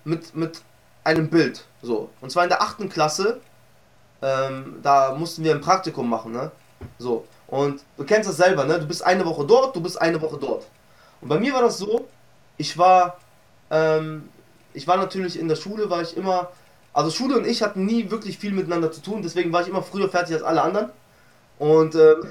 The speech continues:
<laughs> naja, bei mir war das so, sechs Monate hatte man Zeit, um sich um einen Praktikumsplatz zu bemühen. Und der Lehrer meinte, ähm, „Billy, ich seh's kommen,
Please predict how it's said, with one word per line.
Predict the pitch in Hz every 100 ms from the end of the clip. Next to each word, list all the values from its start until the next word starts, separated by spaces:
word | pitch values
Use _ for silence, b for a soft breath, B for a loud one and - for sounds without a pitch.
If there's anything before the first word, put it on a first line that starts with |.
| -
<laughs> | 196 - - - - - - 175
naja, | 143 160 226 - -
bei | 147
mir | 196
war | 202
das | 175
so, | 151 202 214 - _ _ _ -
sechs | 147 233 -
Monate | 202 208 180
hatte | 180 185
man | 165 156
Zeit, | 185 185 -
um | 175 160
sich | 156
um | 165 170
einen | 160 160
Praktikumsplatz | - 202 208 180 151 - 135 -
zu | 123
bemühen. | 120 120 110 - _ _ _ b b b -
Und | 143 147 147 - - _ _ _ _
der | 156
Lehrer | 226 226
meinte, | 208 226 220 208 220 226 _ _ _ _ _ _ _ -
ähm, | 156 165 160 160 - _ _
„Billy, | 131 214 240
ich | 180
seh's | - 208 208
kommen, | - 208 311